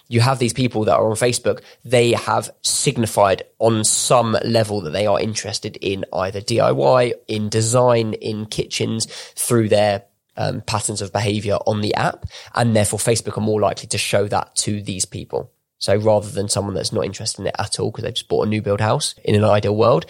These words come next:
Facebook are showing it to people that actually are more interested in kitchens and in that stage of life.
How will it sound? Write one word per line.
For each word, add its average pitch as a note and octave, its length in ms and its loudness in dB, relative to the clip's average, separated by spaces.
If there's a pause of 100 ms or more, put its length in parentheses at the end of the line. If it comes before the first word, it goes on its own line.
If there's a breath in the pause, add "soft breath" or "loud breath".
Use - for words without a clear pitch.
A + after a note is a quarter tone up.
Facebook - 360 -2
are - 20 -2
showing G2+ 200 2
it - 80 -4
to - 40 -6
people G#2+ 240 -6
that E2 140 2
actually G2+ 340 -2 (100)
are G#2 420 4 (120)
more G#2+ 240 -2
interested G#2 500 -8
in G2 300 -6 (120)
kitchens A#2+ 360 -6
and G#2+ 100 -4
in G#2 100 -2
that - 120 -2
stage G2 380 -2
of F#2+ 340 -6
life. - 380 -6